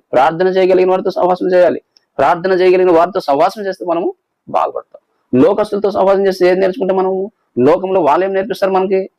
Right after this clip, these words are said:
దేవుని యందు భయభక్తులు కలిగి ఉంటే, దేవు-, దేవుని సేవకుల ద్వారా మనం ఉంటే దేవుడు మనకు నేర్పిస్తాడు. అందుకొరకు మనం చూస్తున్నాము, ఇక్కడ మనం చదువుకున్న భాగంలో మనం ఏం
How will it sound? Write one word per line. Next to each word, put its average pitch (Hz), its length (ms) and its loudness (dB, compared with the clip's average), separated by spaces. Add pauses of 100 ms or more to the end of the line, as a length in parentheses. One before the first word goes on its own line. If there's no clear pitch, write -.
(480)
దేవుని 143 320 4
యందు 139 260 4
భయభక్తులు 185 460 0
కలిగి 160 200 2
ఉంటే, 139 140 -4 (100)
దేవు-, 139 220 0 (180)
దేవుని 127 320 -2
సేవకుల 139 320 0
ద్వారా 120 180 2
మనం 110 180 -6
ఉంటే 107 160 -4 (600)
దేవుడు 160 300 4
మనకు 175 280 0
నేర్పిస్తాడు. - 460 -6 (420)
అందుకొరకు 165 460 2
మనం 135 180 -2
చూస్తున్నాము, 123 440 -4 (720)
ఇక్కడ 123 220 -2 (500)
మనం 127 160 0 (100)
చదువుకున్న 135 440 2
భాగంలో 120 340 0
మనం 120 160 0
ఏం 117 60 0